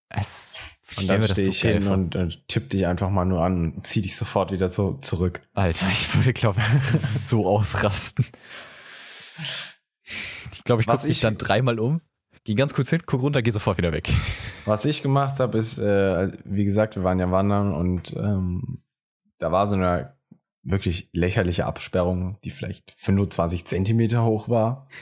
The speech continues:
Speaker 2: wo du mit einem Schritt drüber gegangen bist.
Speaker 1: <laughs>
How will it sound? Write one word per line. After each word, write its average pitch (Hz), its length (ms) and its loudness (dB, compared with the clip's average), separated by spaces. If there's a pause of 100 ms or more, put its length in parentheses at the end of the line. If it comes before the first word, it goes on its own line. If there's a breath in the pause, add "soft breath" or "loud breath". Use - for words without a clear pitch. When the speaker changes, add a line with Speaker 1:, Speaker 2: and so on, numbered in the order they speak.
(160 loud breath)
Speaker 2:
wo 104 60 0
du 95 120 0
mit - 180 0
einem 113 260 4
Schritt 117 360 -2
drüber 113 200 2
gegangen 117 420 2
bist. 135 300 -2
Speaker 1:
<laughs> - 60 -2